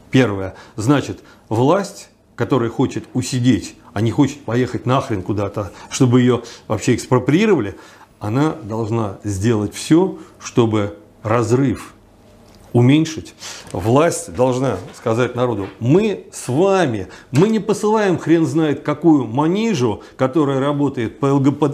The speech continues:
Л Г Б Т-шницу и феминистку, а мы посылаем со всех, совсем других людей. А ещё лучше вообще никого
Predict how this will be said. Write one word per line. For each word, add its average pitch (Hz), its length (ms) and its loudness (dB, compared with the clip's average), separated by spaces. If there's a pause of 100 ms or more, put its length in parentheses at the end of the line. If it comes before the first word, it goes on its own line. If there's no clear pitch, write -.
Л 151 140 4
Г 139 120 2
Б 147 140 2
Т-шницу 131 680 -2
и 131 360 4 (180)
феминистку, 165 760 2 (280)
а 117 140 0
мы 180 180 4
посылаем 180 480 -2
со 170 140 -6
всех, 185 280 0 (140)
совсем 135 580 -4
других 165 460 0
людей. 123 360 -2 (180)
А 110 80 0
ещё 208 240 -2
лучше - 320 -6
вообще 170 500 -2
никого 143 540 2